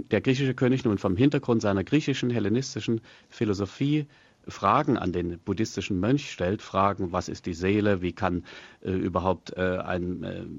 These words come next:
Mönch zum Nirvana kommen, wenn's doch gar keine Seele gibt und so weiter nach buddhistischer Vorstellung. Also wie ein Religionsdialog dort konzipiert wird. Und das zeigt uns also sehr deutlich, dass es zwischen dem hellenistisch-griechischen Kulturraum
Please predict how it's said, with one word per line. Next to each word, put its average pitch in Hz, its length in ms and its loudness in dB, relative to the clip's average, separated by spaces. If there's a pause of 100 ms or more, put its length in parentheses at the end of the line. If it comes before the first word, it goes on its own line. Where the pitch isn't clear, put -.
(200)
Mönch 98 460 0
zum 95 340 0
Nirvana 98 480 4
kommen, 110 320 2
wenn's 95 200 -2
doch 90 100 -10
gar 92 120 -2
keine 92 280 0
Seele 92 280 0
gibt 135 240 -2
und - 140 2
so 98 120 2
weiter 95 260 2
nach 95 140 0
buddhistischer 101 500 -4
Vorstellung. 92 400 -6 (560)
Also 110 340 4
wie 120 160 2
ein 107 160 2
Religionsdialog 98 840 2
dort - 180 -4
konzipiert - 600 -4
wird. - 160 -12
Und 90 300 -8
das 113 240 0
zeigt 98 320 2
uns 92 140 -4
also 90 180 -4
sehr 104 240 0
deutlich, 95 480 -2
dass 95 180 -8
es 87 160 -10
zwischen 104 440 -2 (500)
dem 82 340 -2 (440)
hellenistisch-griechischen 107 1000 2
Kulturraum 85 680 -2